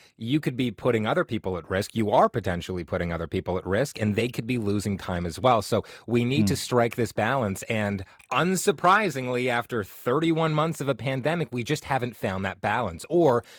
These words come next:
Speaker 1: maybe we're putting on the blinders and we're ignoring the balance, Greg.
Speaker 2: Do you ever get, uh, reminiscence of, uh, high school? Like, did you, were you always excited to go back to high school? I kinda was. I hated elementary school. High school I was excited to go to, and university, this is a really fun week once you've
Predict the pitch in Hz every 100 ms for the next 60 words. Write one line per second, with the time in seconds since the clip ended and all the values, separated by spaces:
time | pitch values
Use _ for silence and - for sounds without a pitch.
0 | - 127 143 156 139 127 120 120 113 107
1 | 95 90 98 92 80 - 87 95 87 90
2 | 107 110 85 80 82 76 73 73 - 78
3 | 71 71 - - - - _ _ _ -
4 | 175 185 165 - 139 131 151 135 127 135
5 | 139 131 123 - - 120 113 113 113 113
6 | 110 107 139 - 139 127 117 131 131 120
7 | 127 120 147 180 240 214 151 - 143 151
8 | 143 143 143 143 139 123 143 147 156 143
9 | 165 156 120 127 127 98 127 196 147 131
10 | 123 131 131 135 120 - 113 120 - -
11 | - - 180 190 - 175 147 135 - -
12 | 190 202 147 123 117 107 101 135 127 117
13 | 120 120 185 127 160 - 165 151 131 113
14 | 117 139 123 113 107 - 123 107 113 113
15 | - 120 110 120 107